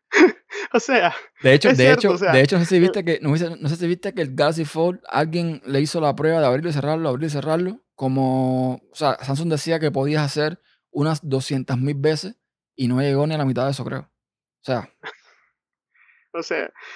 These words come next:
Speaker 1: no, si hasta ellos mismos, o sea, no han a-, no han aumentado el mercado para venderlo porque saben que es un producto experimental. Pero Microsoft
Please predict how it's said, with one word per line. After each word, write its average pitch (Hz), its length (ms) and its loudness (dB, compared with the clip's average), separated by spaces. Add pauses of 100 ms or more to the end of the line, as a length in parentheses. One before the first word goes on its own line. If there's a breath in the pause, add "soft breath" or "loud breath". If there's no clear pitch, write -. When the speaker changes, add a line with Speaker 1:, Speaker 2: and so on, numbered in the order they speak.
(100)
Speaker 1:
no, 311 300 6
si 254 140 0
hasta 226 200 0
ellos 240 160 4
mismos, 240 380 6
o 180 40 4
sea, 156 240 0
no 196 300 8
han 240 140 6
a-, 226 200 6
no 190 240 2
han 220 180 4
aumentado 196 520 2
el 196 60 2
mercado 196 1000 4
para 156 180 4
venderlo 175 520 4
porque 160 380 2
saben 170 240 2
que - 120 -4
es 175 60 2
un 170 100 0
producto 160 360 2
experimental. 175 920 2 (640 soft breath)
Pero 165 280 4
Microsoft 170 680 2